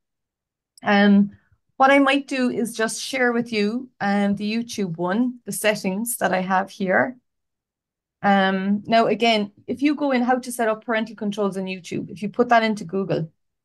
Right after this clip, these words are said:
it says the, f-, the, the highest search is how to bypass parental controls on YouTube.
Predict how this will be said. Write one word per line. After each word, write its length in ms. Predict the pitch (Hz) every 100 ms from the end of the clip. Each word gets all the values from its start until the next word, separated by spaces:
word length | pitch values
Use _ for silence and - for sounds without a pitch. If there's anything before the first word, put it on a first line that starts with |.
| _ _
it 180 | 202 208
says 500 | 214 170 170 - - _ _ _ _ _ _ -
the, 60 |
f-, 520 | - - - - 113 -
the, 140 | 208
the 200 | - -
highest 440 | - 254 311 302
search 300 | 220 185 165
is 160 | 185 170
how 140 | 208
to 100 | 208
bypass 500 | 202 208 247 196 180
parental 340 | - 165 170 165
controls 440 | 165 165 165 160
on 80 | 160
YouTube. 320 | 147 160 196